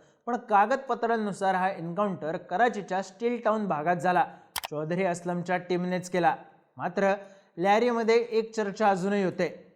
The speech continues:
रेहमान डकेतला तीन फूट अंतरावरून गोळी मारण्यात आली. तो एन्काउंटर नव्हता, खून होता. लॅरीमधली लोकं आजही रेहमान डकेतची आठवण काढतात. त्याचा फोटो बॅनरवर दिसतो, लेवा डान्स करताना त्याचा विषय निघतो.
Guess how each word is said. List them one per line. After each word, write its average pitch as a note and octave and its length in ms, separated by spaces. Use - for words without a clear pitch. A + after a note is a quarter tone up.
रेहमान G3 500
डकेतला A3 540
तीन C#4+ 220
फूट A#3+ 260
अंतरावरून A3 640
गोळी G3+ 260
मारण्यात F3+ 400
आली. F3 180
तो A2+ 80
एन्काउंटर G#3 540
नव्हता, F#3 520
खून G3 260
होता. F3+ 540
लॅरीमधली A#3 580
लोकं A3 280
आजही F3 520
रेहमान F3 400
डकेतची F3+ 380
आठवण D#3 300
काढतात. D3 320
त्याचा E3 220
फोटो C#3+ 280
बॅनरवर F3+ 540
दिसतो, E3 440
लेवा E3+ 320
डान्स F#3 260
करताना F#3 360
त्याचा F3+ 260
विषय E3 300
निघतो. G3+ 480